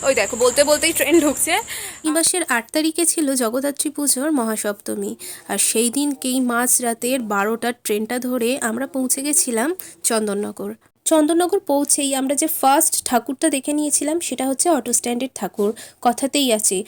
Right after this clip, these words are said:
Speaker 2: "First impression is the last impression।" সত্যি কথা, ঠাকুরের মুখ, প্রতিমার দর্শন পেয়ে আমরা এতটাই খুশি হয়েছিলাম যে মনে হচ্ছিল এই মুখের দিকে তাকিয়ে যেন ঘন্টার পর ঘন্টা এমনিই পার করে দিতে পারবো।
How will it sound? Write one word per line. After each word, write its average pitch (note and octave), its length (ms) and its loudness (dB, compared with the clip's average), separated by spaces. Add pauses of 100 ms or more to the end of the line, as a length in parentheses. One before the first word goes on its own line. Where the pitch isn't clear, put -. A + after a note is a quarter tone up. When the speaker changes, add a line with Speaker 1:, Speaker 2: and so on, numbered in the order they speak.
(300)
Speaker 2:
"First C4+ 300 4 (120)
impression E4+ 460 2 (200)
is A#3 80 2 (140)
the C#4+ 140 2
last A3+ 400 4 (120)
impression।" G#3 480 -4 (320)
সত্যি C#4 420 0
কথা, G#3+ 340 -2 (380)
ঠাকুরের D#4 560 2
মুখ, C#4 520 0
প্রতিমার C#4+ 640 2
দর্শন A#3 580 2
পেয়ে B3+ 420 0
আমরা B3 260 0
এতটাই B3+ 340 0
খুশি C#4+ 380 -2
হয়েছিলাম C#4+ 600 2 (340)
যে B3+ 320 0 (300)
মনে C#4 180 4
হচ্ছিল E4 320 2
এই E4 420 4
মুখের D#4 400 2
দিকে D#4+ 240 2
তাকিয়ে B3+ 420 -2
যেন D4+ 240 0
ঘন্টার B3 400 -2
পর D4+ 180 2
ঘন্টা B3+ 500 0
এমনিই B3+ 380 0
পার A#3 240 2
করে G3+ 260 0
দিতে G#3 180 -6
পারবো। G3 540 -4